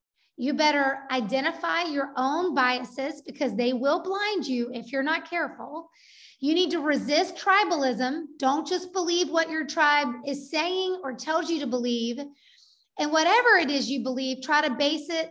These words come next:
in the most amount of facts that you can find to substantiate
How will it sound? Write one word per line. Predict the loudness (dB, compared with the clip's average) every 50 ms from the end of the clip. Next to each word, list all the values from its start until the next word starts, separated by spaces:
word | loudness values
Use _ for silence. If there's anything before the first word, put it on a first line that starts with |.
| -8 -6
in | -4 -2 -2
the | -2 -2 -4 -6 -8 -10 -12 _ _ -4
most | -2 0 2 4 4 4 2 2 0 -4
amount | -2 0 0 0 0
of | -2 -4 -4 0
facts | 0 2 2 2 0 -2 -6 -16 -12
that | -12 -10 -6
you | -4 -4 -4 -4 -4
can | -4 -6 -4 0
find | 0 2 2 2 0 -2
to | -4 -8
substantiate | -10 -10 -10 -12 -10 -10 -6 -2 0 2 2 2 0 -2 -2 -2 -2 -2 -2 -4 -6